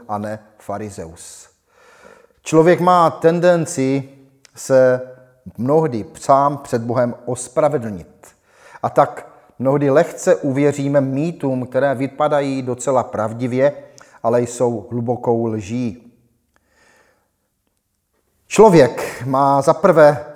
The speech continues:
tendenci spoléhat mnohdy ve svém spasení na náboženskou komunitu nebo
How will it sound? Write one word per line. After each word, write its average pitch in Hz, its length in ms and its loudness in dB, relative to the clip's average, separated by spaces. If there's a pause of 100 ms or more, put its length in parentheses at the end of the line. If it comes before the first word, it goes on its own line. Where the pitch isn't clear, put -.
(100)
tendenci 175 580 2
spoléhat 143 560 2
mnohdy 131 300 -4
ve 131 100 -2
svém 127 280 -6
spasení 135 600 -6 (280)
na 127 380 -2
náboženskou 127 920 -4
komunitu 139 680 -6 (260)
nebo 127 280 -2